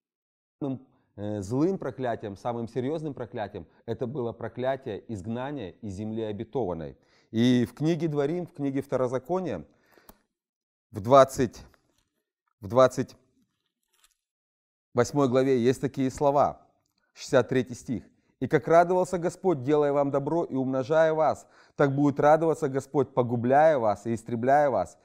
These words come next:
и извержены вы будете из земли, в которую ты идёшь, чтобы владеть ею,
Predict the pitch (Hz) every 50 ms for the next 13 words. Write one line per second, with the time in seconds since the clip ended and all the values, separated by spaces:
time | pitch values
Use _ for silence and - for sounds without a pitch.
0 | _ _ _ _ - 160 160 151 139 101 120 127 175 190 185 143 156 160 156 143
1 | 143 139 139 143 147 139 - - 139 131 113 117 135 131 131 131 117 90 - -
2 | _ _ _ _ - 151 139 - 151 143 143 139 139 - 139 131 127 120 135 123
3 | - - 123 110 113 113 113 117 113 113 131 139 135 - - 120 117 101 90 80
4 | -